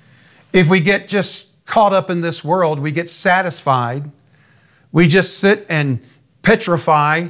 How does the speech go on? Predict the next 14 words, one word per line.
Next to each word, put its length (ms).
like 280
the 60
rest 320
of 100
the 60
world 320
around 360
us, 160
then 260
where's 300
the 100
loyalty 380
to 60
the, 100